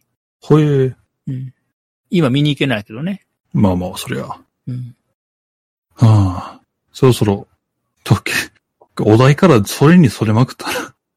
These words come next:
Speaker 2: 本気出して、
Speaker 1: ああ。
Speaker 2: 今日は本気出して真面目な話もしたやん。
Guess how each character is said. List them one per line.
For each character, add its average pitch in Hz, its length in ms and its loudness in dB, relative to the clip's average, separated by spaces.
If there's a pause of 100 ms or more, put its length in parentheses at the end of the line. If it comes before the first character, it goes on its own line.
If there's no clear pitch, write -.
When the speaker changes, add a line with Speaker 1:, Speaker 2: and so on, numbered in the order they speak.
(600)
Speaker 2:
本 123 220 0
気 - 20 0
出 - 0 -
し 120 60 0
て、 117 60 2
Speaker 1:
あ 117 80 -2
あ。 - 0 -
Speaker 2:
今 110 100 -6 (380)
日 - 80 0
は 175 100 2
本 135 200 0
気 156 100 -2
出 131 80 0
し - 60 -14
て 135 100 -4
真 120 140 0
面 131 100 -6
目 151 100 -2
な 123 60 -4
話 131 160 -2
も 123 80 -6
し - 100 -12
た 160 80 0
や 113 160 -4
ん。 120 80 -18